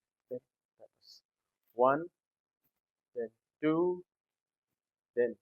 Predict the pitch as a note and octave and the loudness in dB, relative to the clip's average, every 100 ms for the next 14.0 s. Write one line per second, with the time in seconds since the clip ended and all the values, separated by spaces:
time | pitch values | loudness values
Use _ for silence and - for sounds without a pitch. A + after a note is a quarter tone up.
0 | _ - E3 F3 F3 - _ _ _ _ | _ -4 -2 0 -2 -8 _ _ _ _
1 | _ _ _ _ _ _ _ _ _ _ | _ _ _ _ _ _ _ _ _ _
2 | _ _ _ C3 A#2+ - _ - D#3+ F3 | _ _ _ -6 -6 -10 _ 0 4 6
3 | F3 F3 - _ _ _ _ _ _ _ | 6 2 -8 _ _ _ _ _ _ _
4 | _ _ _ - A#2 - _ D3 D3+ E3 | _ _ _ -18 -16 -16 _ 4 6 6
5 | F3+ F3+ - _ _ _ _ _ _ _ | 4 0 -6 _ _ _ _ _ _ _
6 | - A#2+ _ - E3+ F3+ F#3 - - - | -18 -18 _ 0 4 4 2 -10 -18 -20
7 | _ _ _ _ _ _ _ _ _ _ | _ _ _ _ _ _ _ _ _ _
8 | - C#3 C3+ C#3+ F3 F3+ F3 _ _ _ | -8 -2 -2 2 2 0 -8 _ _ _
9 | _ _ _ _ _ _ _ _ _ C3 | _ _ _ _ _ _ _ _ _ -2
10 | D3 E3+ E3+ _ _ _ _ _ _ _ | 2 2 -2 _ _ _ _ _ _ _
11 | _ _ _ _ _ _ - C3 C3+ D3+ | _ _ _ _ _ _ -2 2 4 2
12 | E3+ F3 _ _ _ _ _ _ _ _ | -2 -6 _ _ _ _ _ _ _ _
13 | _ _ _ _ _ - D3 D3+ F3 | _ _ _ _ _ 2 4 4 -2